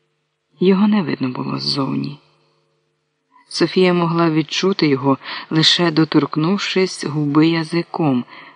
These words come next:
але цим доторком вона наче вмикала кнопку, і хвиля ненависті,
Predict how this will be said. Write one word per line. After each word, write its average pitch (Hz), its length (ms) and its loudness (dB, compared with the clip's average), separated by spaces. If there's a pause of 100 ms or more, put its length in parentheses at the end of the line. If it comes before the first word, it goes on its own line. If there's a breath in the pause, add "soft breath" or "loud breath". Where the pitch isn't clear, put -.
(120)
але 147 360 0
цим 160 300 0
доторком 156 680 -4
вона 165 240 -2
наче 170 360 -2
вмикала 160 540 -2
кнопку, 175 680 0 (1500 loud breath)
і 175 100 4
хвиля 185 580 2
ненависті, 165 1000 0